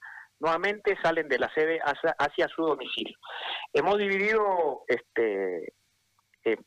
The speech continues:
y, y la, la gente del laboratorio nos ha pedido quince minutos por jugador para poder realizar la prueba, ¿no? Entonces,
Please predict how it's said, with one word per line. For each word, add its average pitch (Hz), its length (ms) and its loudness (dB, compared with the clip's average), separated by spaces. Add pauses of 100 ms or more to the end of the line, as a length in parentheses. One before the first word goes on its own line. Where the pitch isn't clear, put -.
y, 117 300 0
y 110 400 0
la, 101 240 4
la 104 180 0
gente 170 240 0
del 156 120 2
laboratorio 151 500 -2
nos 135 140 -6
ha 160 100 -2
pedido 156 280 0
quince 233 360 -2
minutos 196 400 -2 (100)
por 202 220 2
jugador 196 460 0 (500)
para 135 200 2
poder 147 220 0
realizar 135 440 -2
la 127 100 0
prueba, 98 340 -2 (720)
¿no? 156 220 2
Entonces, 165 440 -2